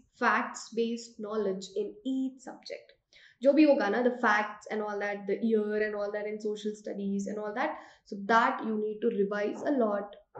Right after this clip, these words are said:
in every subject. The next one is coming to time distribution. I told you, uh, in the beginning, okay, just keep aside three hours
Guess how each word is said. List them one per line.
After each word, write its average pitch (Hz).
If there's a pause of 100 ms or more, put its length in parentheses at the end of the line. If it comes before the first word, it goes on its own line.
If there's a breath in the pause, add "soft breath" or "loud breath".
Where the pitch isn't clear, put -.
(360)
in 240
every 196
subject. - (1500)
The 247
next 349
one 320
is 311
coming 269
to 311
time 247
distribution. 214
I 277
told 285
you, 381 (420 loud breath)
uh, 214
in 233
the 233
beginning, 254
okay, 233 (140)
just -
keep 269
aside 233
three 240
hours -